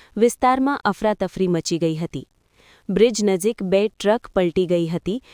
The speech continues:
જ્યારે એક પિકઅપ ગાડી બેરિકેડ સાથે અથડાઈ હતી. એક ટ્રક ડિવાઈડર પર ચઢી રોડની બીજી બાજુ પલટી ગઈ હતી. ત્રણેય અકસ્માતો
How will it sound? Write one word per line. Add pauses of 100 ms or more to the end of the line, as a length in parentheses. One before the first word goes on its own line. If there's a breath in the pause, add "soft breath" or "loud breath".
(180 soft breath)
જ્યારે
એક
પિકઅપ
ગાડી
બેરિકેડ
સાથે
અથડાઈ
હતી. (680 soft breath)
એક
ટ્રક
ડિવાઈડર
પર
ચઢી
રોડની
બીજી
બાજુ
પલટી
ગઈ
હતી. (640 soft breath)
ત્રણેય
અકસ્માતો